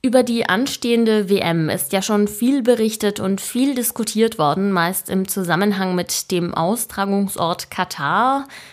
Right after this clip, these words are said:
den Verstößen gegen die Menschenrechte dort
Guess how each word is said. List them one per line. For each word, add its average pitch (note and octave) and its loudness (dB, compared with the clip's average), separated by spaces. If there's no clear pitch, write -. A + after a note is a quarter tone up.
den F#3+ 0
Verstößen F#3+ -2
gegen F#3 -2
die E3+ -2
Menschenrechte F3+ -2
dort D#3+ 0